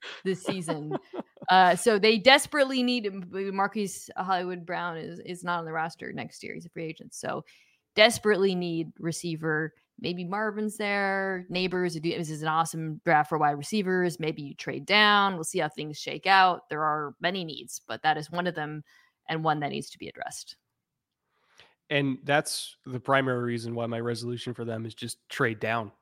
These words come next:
Speaker 2: You know, do what they did last year, uh, you know, with the Houston deal. And they made a bet last year. They thought Houston was not gonna be a good team, so the pick would be higher than it is. It might end up being in the twenties if Houston makes the playoffs. Um,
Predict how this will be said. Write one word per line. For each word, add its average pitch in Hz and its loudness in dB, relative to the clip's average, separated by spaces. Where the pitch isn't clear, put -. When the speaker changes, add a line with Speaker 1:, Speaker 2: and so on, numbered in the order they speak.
Speaker 2:
You 113 -6
know, 104 -10
do 123 -4
what 127 0
they 123 -2
did 120 -2
last 120 0
year, 120 -2
uh, 104 -8
you 123 -4
know, 110 -8
with 110 -10
the 123 -10
Houston 120 -6
deal. 113 -4
And 117 -2
they 131 6
made 123 2
a 107 -2
bet 117 -2
last 117 -2
year. 117 -4
They 113 -2
thought 120 0
Houston 113 -6
was 104 -8
not 110 -6
gonna 107 -8
be 104 -6
a 104 -4
good 104 -8
team, 107 -6
so - -12
the 101 -12
pick - -10
would 98 -8
be 92 -10
higher 101 -4
than 107 -4
it 101 -4
is. 98 -2
It - -8
might 113 -2
end 107 -4
up 95 -10
being 98 -8
in 82 -10
the 85 -14
twenties 92 -10
if 87 -20
Houston - -12
makes - -12
the - -20
playoffs. 80 -6
Um, 90 -6